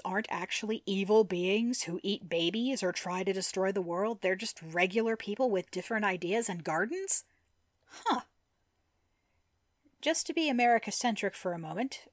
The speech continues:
those of us who grew up in the nineteen eighties and nineteen nineties spent most of our lives smack in the middle of the Satanic Panic. We would hear that literally anything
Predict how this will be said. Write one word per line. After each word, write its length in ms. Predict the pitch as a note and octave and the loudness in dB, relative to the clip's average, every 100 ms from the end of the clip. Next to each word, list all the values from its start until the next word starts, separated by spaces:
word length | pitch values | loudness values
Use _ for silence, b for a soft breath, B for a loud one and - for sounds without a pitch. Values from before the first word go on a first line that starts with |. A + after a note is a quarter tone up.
| _ | _
those 480 | G3 G#3+ D#4 F4+ E4+ | -6 0 2 2 0
of 80 | D4 | 2
us 220 | B3 - | 0 0
who 120 | - | -4
grew 280 | G3+ G#3 G3+ | -2 0 2
up 180 | G3+ - | 0 0
in 140 | F#3 | -4
the 60 | F3+ | -4
nineteen 420 | F#3+ F3+ - F#3 | -6 -6 -6 -6
eighties 380 | - G3+ F#3+ F#3 | -2 0 0 -2
and 180 | - F3+ | -4 -6
nineteen 540 | F3 E3+ - - E3+ | -8 -8 -10 -12 -8
nineties 500 | F#3+ A#3+ A3+ G3+ G3 - B B B | -6 -2 -2 -2 -4 -8 B B B
spent 380 | - - C4 B3 | -2 2 2 2
most 400 | A3+ A3+ C4+ D4 | 2 2 2 -2
of 100 | C#4 | 0
our 200 | B3 A3 | 2 4
lives 720 | G3+ F#3 F#3 F#3 F3+ E3+ - - _ _ _ _ _ | 4 4 4 2 -2 -2 -4 -6 _ _ _ _ _
smack 600 | - - - A#3 B3 A#3 - | -2 0 2 4 4 2 0
in 140 | A3+ G3+ | 0 0
the 80 | |
middle 320 | F#3+ F3+ F3 E3+ | 0 -2 -2 -4
of 120 | - | -4
the 80 | E3+ | -4
Satanic 560 | - E3+ - E3+ E3+ | -2 -2 -4 -6 -6
Panic. 380 | - - - - B B B B _ _ _ _ | -10 -10 -10 -12 B B B B _ _ _ _
We 240 | B3+ A#3+ | -2 0
would 140 | B3 A#3 | 0 -2
hear 360 | A3 A3 G3 F#3 | 0 2 4 2
that 300 | F3 F3 G3+ | 0 -4 -6
literally 800 | G3+ G#3 C4 C#4+ C#4+ C4 A#3+ - | -10 -2 -2 0 0 -2 -2 -2
anything 640 | G#3+ G3+ G3 - G3 F#3 | -2 -2 -4 -8 -8 -8